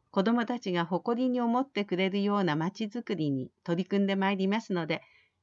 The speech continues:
市政運営へのご支援、ご協力をよろしくお願いいたします。八代市長、小野泰輔。小野泰輔プロフィール。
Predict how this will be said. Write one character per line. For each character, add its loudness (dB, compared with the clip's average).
市 2
政 2
運 4
営 0
へ 0
の -2
ご 0
支 -2
援、 2
ご 0
協 4
力 0
を 0
よ 0
ろ 2
し -10
く -6
お 0
願 0
い -2
い -8
た -6
し -8
ま -2
す。 -20
八 0
代 -2
市 -12
長、 0
小 2
野 4
泰 4
輔。 -12
小 6
野 4
泰 0
輔 -2
プ -4
ロ 6
フ -4
ィ 0
ー -6
ル。 -8